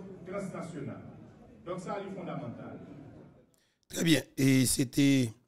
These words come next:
Speaker 2: l'ancien Premier ministre docteur Claude Joseph, et dans la conférence de presse qu'il a baille dans Hôtel Montana, quinze juin deux mille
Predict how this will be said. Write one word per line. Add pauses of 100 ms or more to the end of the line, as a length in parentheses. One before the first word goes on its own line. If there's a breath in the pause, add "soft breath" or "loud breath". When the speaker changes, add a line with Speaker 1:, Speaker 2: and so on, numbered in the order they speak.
(960)
Speaker 2:
l'ancien
Premier
ministre
docteur
Claude
Joseph, (500)
et
dans
la
conférence
de
presse
qu'il
a
baille
dans
Hôtel
Montana, (440 soft breath)
quinze
juin
deux
mille